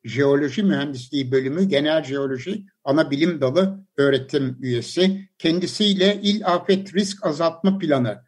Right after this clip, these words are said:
kısaltılmış adıyla irap üzerinde, e, sorularımız oluyor ve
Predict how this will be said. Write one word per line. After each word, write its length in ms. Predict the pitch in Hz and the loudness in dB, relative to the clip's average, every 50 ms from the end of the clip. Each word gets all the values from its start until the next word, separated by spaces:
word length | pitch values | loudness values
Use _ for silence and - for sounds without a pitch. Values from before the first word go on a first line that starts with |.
| _ _ _ | _ _ _
kısaltılmış 640 | - - 160 151 143 147 - 151 165 185 196 196 185 | -4 0 2 2 2 2 -4 -4 -4 -4 -4 -4 -6
adıyla 640 | 151 139 160 156 151 160 180 196 196 196 196 - - _ _ _ | -6 -4 -6 -4 0 2 4 4 4 2 -2 -8 -14 _ _ _
irap 400 | - 196 202 185 160 135 - - - _ _ _ | 4 6 6 6 6 4 0 -10 -20 _ _ _
üzerinde, 840 | 143 131 123 147 143 127 131 131 135 139 165 185 214 196 - - _ _ _ _ _ _ | -8 -4 0 0 0 2 0 -2 0 2 2 2 2 2 -4 -12 _ _ _ _ _ _
e, 40 | 139 135 131 131 127 127 123 123 120 | 0 0 2 2 2 0 -2 -4 -6
sorularımız 840 | - - - 165 160 156 156 151 151 151 156 151 143 127 - - - | -4 0 2 2 2 4 2 2 2 2 0 0 -2 -4 -6 -10 -4
oluyor 440 | - 147 139 143 147 151 175 196 196 196 196 - | -4 -4 -2 0 2 4 4 4 4 2 -2 -2
ve 200 | 147 147 147 151 | -2 -2 -2 -2